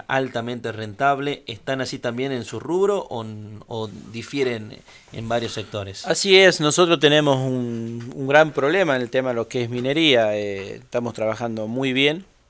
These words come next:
Speaker 2: eh, los costos, los costos son altos, lo que es servicios mineros. Este, hoy para trabajar en minería hay que cumplir una serie de requisitos que la verdad no es fácil,
Speaker 1: Mm.
Speaker 2: pero tiene su rédito, tiene su,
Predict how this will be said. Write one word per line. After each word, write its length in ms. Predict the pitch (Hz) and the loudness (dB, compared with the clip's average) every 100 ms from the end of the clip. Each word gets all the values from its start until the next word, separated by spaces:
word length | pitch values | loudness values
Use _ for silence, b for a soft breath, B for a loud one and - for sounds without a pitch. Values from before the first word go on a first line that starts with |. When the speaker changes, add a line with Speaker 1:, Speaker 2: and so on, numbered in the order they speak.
| 170 | -20
Speaker 2:
eh, 260 | 151 104 - - - - - - | -16 -16 -16 -18 -20 -20 -20 -16
los 160 | 110 | -14
costos, 400 | - 107 - 113 | -6 -6 -4 -6
los 140 | 113 - | -6 -4
costos 380 | 151 139 - - | -2 -2 -4 -8
son 180 | 110 | -6
altos, 340 | 113 110 98 104 | -6 -6 -8 -14
lo 100 | 101 | -12
que 400 | - 104 101 101 | -12 -10 -10 -12
es 20 | 104 - _ _ | -16 -20 _ _
servicios 540 | - - 107 104 110 107 | -14 -12 -8 -8 -8 -8
mineros. 460 | 110 131 127 113 - B B B B B B _ | -6 -4 -2 -4 -8 B B B B B B _
Este, 840 | - 98 - 90 87 87 87 95 _ _ | -16 -16 -14 -14 -12 -14 -16 -20 _ _
hoy 120 | 135 127 | -4 0
para 220 | 120 113 | 0 0
trabajar 400 | 117 113 - 127 | -2 -4 -2 -4
en 160 | 120 | -2
minería 340 | 120 127 127 135 | -4 -4 -4 -4
hay 80 | 127 | -6
que 120 | 110 | -10
cumplir 480 | - 110 - 120 113 | -10 -12 -8 -8 -6
una 160 | 107 | -8
serie 260 | 98 113 113 | -8 -6 -6
de 60 | |
requisitos 640 | 98 101 - - 120 110 104 | -8 -10 -8 -8 -8 -10 -10
que 100 | 107 | -8
la 120 | 101 | -6
verdad 300 | 107 113 113 | -4 -4 -4
no 120 | 117 | -4
es 80 | 113 | -4
fácil, 520 | - 135 - 135 175 - - | 0 0 0 -6 -10 -14 -18
Speaker 1:
Mm. 320 | 120 107 104 | -14 -12 -6
Speaker 2:
pero 240 | 165 160 143 | -2 0 2
tiene 240 | 143 127 | 0 0
su 140 | 117 | -2
rédito, 480 | 107 117 110 104 - | -4 -4 -4 -6 -12
tiene 280 | - 117 113 | -10 -8 -6
su, 380 | 104 104 98 90 | -8 -10 -12 -12